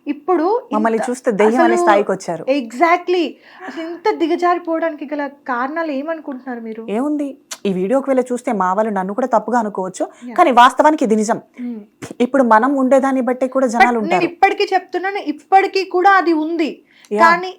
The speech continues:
Speaker 1: ఏదైతే మీరు ఆశీర్వదిస్తే మంచిదని ఇప్పటికీ అది నడుస్తుంది, కానీ ఇప్పుడు అది వేరేలా వెళ్తుంది.
Speaker 2: యా.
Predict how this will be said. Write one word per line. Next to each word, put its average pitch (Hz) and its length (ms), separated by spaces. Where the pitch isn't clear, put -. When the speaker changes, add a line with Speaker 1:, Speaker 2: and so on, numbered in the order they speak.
Speaker 1:
ఏదైతే 311 440
మీరు 311 180
ఆశీర్వదిస్తే 294 680
మంచిదని 269 500
ఇప్పటికీ 427 560
అది 415 160
నడుస్తుంది, 330 580
కానీ 339 680
ఇప్పుడు 311 280
అది 370 100
వేరేలా 320 560
వెళ్తుంది. 247 560
Speaker 2:
యా. 196 220